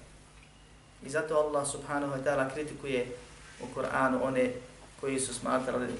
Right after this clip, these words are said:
da poslanici ili neki drugi donose baksu-, baksuzluk i tome slične stvari. Molim Allaha subhanahu wa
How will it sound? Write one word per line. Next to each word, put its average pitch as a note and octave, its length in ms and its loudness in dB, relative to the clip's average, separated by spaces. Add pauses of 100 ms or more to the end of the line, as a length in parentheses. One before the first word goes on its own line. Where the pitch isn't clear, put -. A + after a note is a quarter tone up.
(100)
da B2+ 100 0
poslanici B2+ 720 -2 (220)
ili B2+ 180 -4
neki B2+ 280 -2
drugi D3+ 300 -4 (720)
donose B2 460 0
baksu-, A#2+ 400 -4 (260)
baksuzluk - 560 -6 (600)
i - 60 -12
tome B2+ 220 2
slične - 340 -6
stvari. - 360 -6 (520)
Molim D#3 240 -2
Allaha C3 380 2
subhanahu B2+ 580 -2
wa A#2+ 80 -2